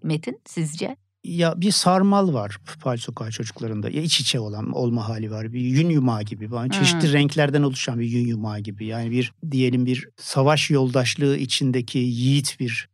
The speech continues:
Speaker 2: neferin kaybedilmesi bir bakıma var. Boka ile Nemeçek arası çok altı çizilmeyen bir yakınlık var, bir dostluk var, bir, e, bağlılık var. Aslında
Speaker 1: Evet.
Speaker 2: dostluk değil de bağlılık belki daha iyi açıklar.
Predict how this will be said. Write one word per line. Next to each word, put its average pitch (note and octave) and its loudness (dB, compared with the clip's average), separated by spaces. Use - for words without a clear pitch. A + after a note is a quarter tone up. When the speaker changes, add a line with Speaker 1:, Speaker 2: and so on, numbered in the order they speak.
Speaker 2:
neferin C3+ 2
kaybedilmesi A2 -6
bir C3 0
bakıma A2 -2
var. G#2 -8
Boka C#3 2
ile C#3 2
Nemeçek C#3+ 2
arası C3+ -2
çok E3+ 0
altı C#3+ 2
çizilmeyen C3+ 2
bir A#2 -4
yakınlık B2+ 0
var, A2 -6
bir B2+ -8
dostluk A2+ -6
var, A2 -8
bir, A2+ -10
e, A#2 -8
bağlılık B2 0
var. G#2+ -8
Aslında E3+ -4
Speaker 1:
Evet. D#3+ 0
Speaker 2:
dostluk - -8
değil C3 -2
de G#2+ -10
bağlılık A2+ -8
belki A#2 -10
daha A#2 -6
iyi A2 -8
açıklar. G#2 -10